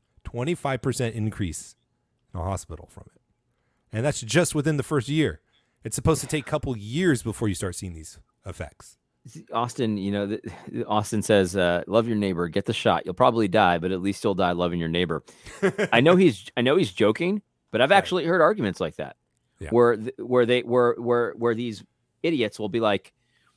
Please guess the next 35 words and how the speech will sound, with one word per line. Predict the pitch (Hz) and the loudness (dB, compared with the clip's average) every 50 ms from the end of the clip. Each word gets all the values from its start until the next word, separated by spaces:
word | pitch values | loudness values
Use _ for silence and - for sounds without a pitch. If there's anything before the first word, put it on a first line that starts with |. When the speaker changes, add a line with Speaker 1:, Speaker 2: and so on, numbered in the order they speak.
| _ _ _ _ | _ _ _ _
Speaker 2:
"Well, | - 113 117 117 113 107 104 - | 0 2 4 4 4 2 0 -2
you | - 120 117 110 | -4 -2 -2 -2
know, | 104 98 98 92 | 0 -2 -4 -6
God | 98 98 113 107 120 127 120 | -6 -4 -2 0 0 0 0
said | - 143 120 101 | -2 -4 -2 -2
you | 110 104 | -4 -6
should | - - 104 | -6 -6 -6
lay | 92 92 104 104 | -4 -4 -4 -2
down | 95 101 98 95 | -2 -4 -4 -4
your | 90 87 87 | -6 -8 -8
life | 85 87 95 101 90 | -4 -4 -4 -4 -4
for | - - - 90 | -8 -10 -12 -10
your | 80 78 | -10 -12
friend." | - - 92 92 101 92 76 _ _ _ _ _ _ _ _ _ _ _ _ _ _ _ _ _ _ _ | -10 -8 -6 -6 -6 -8 -10 _ _ _ _ _ _ _ _ _ _ _ _ _ _ _ _ _ _ _
Speaker 1:
<sighs> | - - - - - - - | -20 -20 -20 -20 -14 -8 -6
Speaker 2:
It's | 135 127 - | -4 2 2
like, | 160 135 - _ _ _ _ _ _ _ _ - - | 2 2 2 _ _ _ _ _ _ _ _ -8 -4
like, | - - - - - - - - - _ - - _ _ _ _ | -2 -4 -4 -4 -10 -20 -18 -20 -20 _ -20 -20 _ _ _ _
y-, | - 160 156 - | -12 -12 -10 -10
yeah, | 160 147 139 139 170 147 113 101 92 85 - _ _ _ - | -12 -6 0 2 4 4 4 2 0 -2 -8 _ _ _ -2
I, | 127 - - | -2 2 2
I | 135 | 2
get | 139 123 170 156 - - | 6 6 6 6 6 4
that, | 120 92 82 85 - _ _ _ _ _ _ _ _ _ - | 0 0 0 -2 -6 _ _ _ _ _ _ _ _ _ 0
but | 139 127 110 | 2 6 8
that's | 160 175 185 190 | 8 8 8 8
Speaker 1:
Right. | 156 | 8
Speaker 2:
not, | 180 196 165 - _ _ _ _ _ _ | 8 8 6 6 _ _ _ _ _ _
he | - 143 | -4 4
wasn't | 156 190 220 202 214 143 | 6 6 6 6 4 2
talking | - 190 208 202 - 190 175 | 4 4 4 4 4 0 -2
about | 151 156 143 131 131 120 | 0 2 0 0 0 0
this. | 117 175 160 120 123 127 - - - - _ _ _ _ | 2 2 2 2 2 0 -2 -6 -8 -10 _ _ _ _
And | - 247 277 233 190 175 170 147 - _ | -4 -2 0 0 0 -2 -4 -6 -10 _
furthermore, | - - 202 240 294 294 208 214 175 147 127 117 117 123 123 | -6 -2 -2 0 0 0 -2 -2 -2 -2 -4 -4 -4 -4 -6